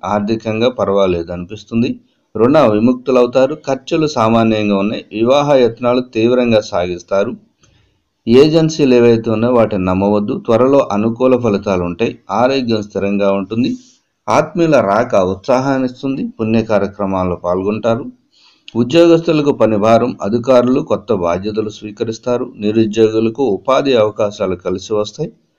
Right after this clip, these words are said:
వ్యాపారాల్లో లాభాలు, అనుభవం గడిస్తారు. పెట్టుబడులకు అనుకూలం, భాగస్వామిక చర్చలు కొలిక్కి వస్తాయి.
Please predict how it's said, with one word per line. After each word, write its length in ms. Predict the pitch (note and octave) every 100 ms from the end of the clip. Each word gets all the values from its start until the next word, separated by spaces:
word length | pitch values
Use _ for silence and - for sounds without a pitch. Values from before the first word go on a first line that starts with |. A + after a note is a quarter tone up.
| _ _ _ -
వ్యాపారాల్లో 680 | A2+ C3 E3 E3 D#3+ D#3 C#3
లాభాలు, 560 | G#2+ G#2+ A2 A#2 G2+ -
అనుభవం 460 | G#2 A2 A2+ A2 G2+
గడిస్తారు. 520 | G2+ A2 - B2+ C#3 A3 -
పెట్టుబడులకు 680 | A#2 D3 C#3 C#3+ C#3 -
అనుకూలం, 520 | G#2 F#2 F#2 A2 C3 -
భాగస్వామిక 760 | F#2+ G#2 B2 - B2+ A#2 G#2+
చర్చలు 540 | G2+ - F2+ - C3 D#3+ -
కొలిక్కి 360 | A2 G2+ G2 C3+
వస్తాయి. 400 | G2 - -